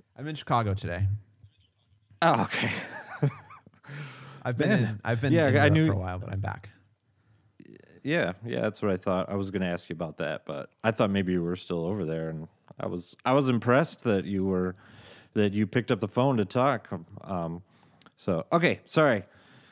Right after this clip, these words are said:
Speaker 2: So,
Speaker 1: <laughs> No, no.
Speaker 2: Bob.
Speaker 1: Um,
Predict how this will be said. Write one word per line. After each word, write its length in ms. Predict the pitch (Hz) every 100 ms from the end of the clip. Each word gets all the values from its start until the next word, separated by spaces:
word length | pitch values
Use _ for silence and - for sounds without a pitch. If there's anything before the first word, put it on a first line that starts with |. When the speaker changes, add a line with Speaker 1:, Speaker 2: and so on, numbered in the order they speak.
| 139 104
Speaker 2:
So, 240 | 120 113 107
Speaker 1:
<laughs> 20 |
No, 180 | 135 123
no. 180 | 117 90
Speaker 2:
Bob. 360 | 113 92 85 - _ _ _ _ - - - - _ 117 120 _ - - - - _ _ _ - - _ 127
Speaker 1:
Um, 540 | 113 107 98 98